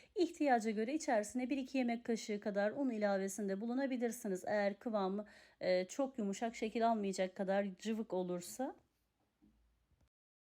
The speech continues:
Dikkatli bir şekilde güzelce yoğurmuş olduğum hamurum artık kullanım için hazır.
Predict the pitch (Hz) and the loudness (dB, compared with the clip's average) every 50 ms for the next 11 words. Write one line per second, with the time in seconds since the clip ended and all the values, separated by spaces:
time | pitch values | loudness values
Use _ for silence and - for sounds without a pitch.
0 | _ _ _ _ _ _ _ _ _ _ _ _ _ _ _ _ _ _ _ _ | _ _ _ _ _ _ _ _ _ _ _ _ _ _ _ _ _ _ _ _
1 | - 370 - - 254 226 220 - 233 214 208 - 220 202 202 220 214 214 240 262 | -16 -10 -4 -2 -2 -2 0 -2 -4 -4 -4 -4 -4 -4 -4 -4 -4 -4 -4 -2
2 | 269 262 247 220 214 196 208 214 226 254 262 254 254 247 240 226 240 240 220 202 | 0 2 4 4 4 2 0 0 2 4 4 4 4 4 2 0 0 0 0 0
3 | 202 190 208 208 208 214 220 214 226 269 302 294 277 269 262 262 - 254 247 - | 0 0 0 0 2 0 0 0 0 0 0 2 2 2 2 2 -2 -10 -10 -6
4 | - 247 220 220 214 214 208 208 202 - - 302 277 254 254 240 226 202 190 196 | -4 -4 -2 -2 -2 0 -2 -2 -2 -2 0 0 0 2 2 0 0 0 0 0
5 | 220 240 294 | 0 0 -2